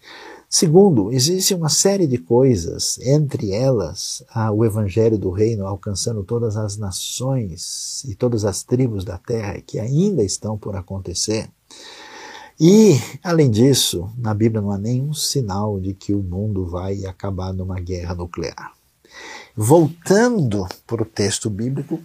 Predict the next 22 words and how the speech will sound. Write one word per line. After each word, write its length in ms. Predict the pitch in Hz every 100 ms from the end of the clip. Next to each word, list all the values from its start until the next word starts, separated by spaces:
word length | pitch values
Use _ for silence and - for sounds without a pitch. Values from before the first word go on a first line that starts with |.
| _
como 320 | 190 175 170
é 100 | 226
que 220 | 226 -
a 120 | 175 123
gente 440 | 117 147 160 135
entende 760 | 120 110 123 120 117 98 85
o 880 | - - _ _ _ _ _ _ _
que 140 | - 143
que 220 | 135 120
é 100 | 101
de 100 | 98
fato 360 | - 95 92 95
Gog 320 | 92 90 82
e 40 |
Magog? 420 | 87 85 57 57 -
Veja 360 | 101 123 101 85
bem, 200 | 69 - _ _ - - - - - - - _ _ _ _ -
quando 280 | 196 220
a 60 | 160
gente 300 | 139 139 135
estuda 760 | - - - 160 135 98 82 76
direitinho 840 | 101 117 107 90 - 120 98